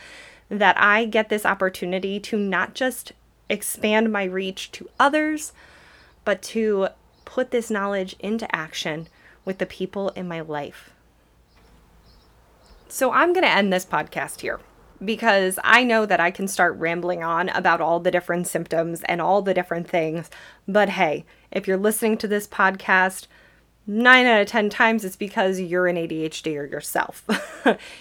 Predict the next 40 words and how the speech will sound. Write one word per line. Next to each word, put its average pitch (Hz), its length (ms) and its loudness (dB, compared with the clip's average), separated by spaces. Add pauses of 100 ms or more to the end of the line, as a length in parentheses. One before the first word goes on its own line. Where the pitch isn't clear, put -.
You 220 140 6
might 220 220 6
have 226 140 2
someone 202 300 0
you 185 100 0
love 190 280 2
that 180 120 -4
you're 175 120 -6
just 180 200 -6
trying 165 260 -4
to 165 80 -8
better 156 260 -4
understand. 185 720 -4
And 190 100 -4
if 180 140 -6
that's 190 340 -8
the 202 120 -6
case, 175 360 -6 (580)
bravo, 185 680 4
I 214 120 -2
am 185 220 -4
so 160 340 -4
proud 151 300 -8
of 139 100 -14
you 139 120 -10
for - 160 -14
being - 360 -14
here, - 240 -10 (380)
because 175 380 -4
that 190 240 4
kind 208 220 -4
of 196 100 -6
understanding 180 580 -4
and 165 140 -6
knowledge 170 480 -4
is 160 180 -10
what 160 380 -2
this 170 280 -8
world 170 280 -4
needs 160 580 -8